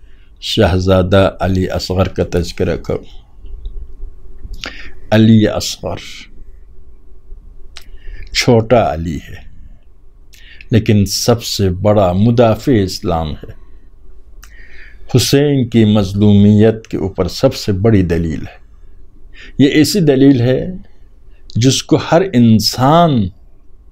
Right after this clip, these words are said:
مانتا ہے، مسلمان ہو، ہندو ہو، عیسائی ہو، مجوسی ہو، ماننے پر مجبور ہے۔ اگر انسان ہے تو حسین کے مظلومیت کے سب سے بڑی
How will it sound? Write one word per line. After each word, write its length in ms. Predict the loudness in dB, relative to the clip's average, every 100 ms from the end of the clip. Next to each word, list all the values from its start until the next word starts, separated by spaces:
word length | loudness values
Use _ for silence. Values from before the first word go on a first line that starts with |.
| -20 -20 -20 -20 -8 0
مانتا 500 | 2 2 0 -2 -4
ہے، 80 | -6 -20 -20 -20 -20 -20 -20 -20 -20 -8
مسلمان 640 | -4 0 0 0 -2 -2 -2
ہو، 260 | -2 -4
ہندو 380 | 0 2 4 4
ہو، 360 | 2 0 -2 0
عیسائی 540 | 0 2 2 4 4
ہو، 280 | 2 -4 -10 -14 -20 -20 -20 -20 -20 -20 -4
مجوسی 600 | 0 4 4 4 2 0
ہو، 380 | 0 0 -6 -8 -16 -18 -10 0
ماننے 300 | 4 4 4
پر 200 | 4 2
مجبور 480 | 2 2 4 4 4
ہے۔ 80 |
اگر 280 | 4 2 4
انسان 500 | 2 2 2 2 4
ہے 160 | 2 0 -4 -14 -18 -18 -20 -20 -20 -20 -20 -20 -20 -20 -18 -18 -4
تو 200 | 2 2
حسین 360 | 2 2 2 4
کے 120 | 4
مظلومیت 840 | 4 2 2 4 6 6 6 2 -2
کے 100 | -4
سب 240 | -2 -4
سے 140 | -4
بڑی 400 | -4 -2 0 -2